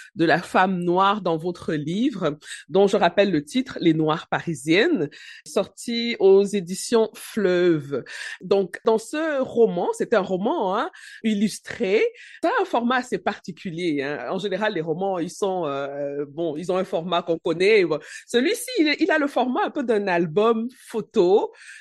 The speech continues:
mais il y a une histoire, euh, derrière. Donc, il y a un texte derrière. Et donc, comme je disais, on voit votre, euh, façon de voir les, la femme noire. On le voit dans le livre, hein, notamment avec la protagoniste Zola,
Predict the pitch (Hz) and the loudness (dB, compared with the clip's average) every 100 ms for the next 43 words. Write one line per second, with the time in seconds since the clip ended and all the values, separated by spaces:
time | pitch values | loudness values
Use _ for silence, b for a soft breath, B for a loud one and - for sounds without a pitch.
0 | B 190 208 262 370 202 226 339 262 220 | B -2 2 4 4 4 4 2 0 -2
1 | - - 226 254 254 226 165 170 156 151 | -4 -2 0 0 -2 -2 0 0 -2 -4
2 | 170 170 180 147 135 - 139 160 196 226 | -8 -6 0 0 -2 -10 -6 0 2 0
3 | 226 262 254 - - - 143 175 143 131 | 2 0 0 -14 -12 -8 -6 -6 -8 -8
4 | 139 B B B 190 208 262 311 302 247 | -14 B B B 2 2 2 0 0 0
5 | 202 220 190 233 302 - 190 196 190 294 | 0 -2 4 6 6 2 2 2 4 2
6 | 453 175 165 202 196 247 180 165 160 165 | 2 -8 -2 -2 0 -2 0 0 -2 -8
7 | 165 101 101 - 170 233 190 170 190 180 | -10 -14 -12 -6 0 0 0 2 2 2
8 | 175 - 160 - 196 185 165 156 196 - | -2 -2 -4 0 0 0 0 0 0 -4
9 | - 214 220 220 294 185 165 156 175 330 | 0 2 2 0 0 -2 -2 -4 -4 -6
10 | 202 175 180 B B B B 202 - 208 | -6 -10 -12 B B B B 0 4 4
11 | 202 220 285 339 - 185 214 240 - 190 | 4 2 2 0 2 2 2 0 -2 -2
12 | - 214 226 220 214 233 - 165 190 156 | 2 2 4 4 4 2 -4 0 2 4
13 | 139 | 4